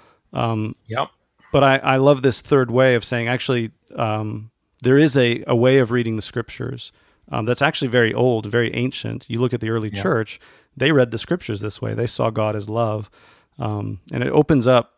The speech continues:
Speaker 1: I think it just opens up so much for people. So I'm hoping people hear,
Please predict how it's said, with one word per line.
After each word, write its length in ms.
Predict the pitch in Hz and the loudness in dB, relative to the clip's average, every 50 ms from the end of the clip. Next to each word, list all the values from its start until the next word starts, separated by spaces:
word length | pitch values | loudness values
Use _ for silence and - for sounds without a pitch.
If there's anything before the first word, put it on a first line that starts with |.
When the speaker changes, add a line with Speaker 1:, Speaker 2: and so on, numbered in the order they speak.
| _ _ _ _ _ _ _ _ _ _ | _ _ _ _ _ _ _ _ _ _
Speaker 1:
I 100 | - 131 | -14 -12
think 160 | 110 - 156 123 | -6 -6 -4 -4
it 40 | |
just 140 | 110 110 - | -4 -2 0
opens 260 | 139 127 - 120 104 | -2 0 0 0 -2
up 80 | 107 - | -2 -4
so 260 | - - - 147 143 | -4 -4 -2 0 0
much 260 | 123 120 127 - - | 0 0 -2 -4 -6
for 120 | - - 101 | -8 -10 -8
people. 340 | - 107 101 - - 107 107 | -8 -8 -10 -8 -10 -12 -10
So 140 | - - | -8 -8
I'm 60 | 135 120 | -4 -4
hoping 220 | 165 175 - 113 | -2 -2 -2 -4
people 200 | - 127 120 117 | -4 -4 -6 -6
hear, 260 | 98 95 107 107 101 | -6 -4 -4 -4 -6